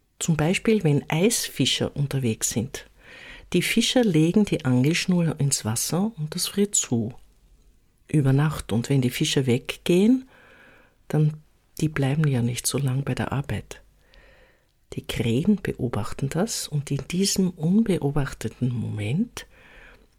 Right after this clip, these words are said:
fliegen sie zu der Stelle hin und ziehen an der Leine. Und sehr oft haben sie das Anglerglück und haben einen Fisch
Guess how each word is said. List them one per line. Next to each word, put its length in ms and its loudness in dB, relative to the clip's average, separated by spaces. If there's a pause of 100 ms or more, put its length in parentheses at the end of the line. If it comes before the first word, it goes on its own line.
(140)
fliegen 500 0
sie 240 -6
zu 120 -2
der 140 0
Stelle 320 0
hin 420 0
und 140 -4
ziehen 480 0
an 140 0
der 100 0
Leine. 480 2 (920)
Und 140 -4
sehr 380 4
oft 320 0
haben 160 4
sie 160 -2
das 340 -4
Anglerglück 840 0
und 180 -8
haben 220 -2
einen 240 0
Fisch 440 -2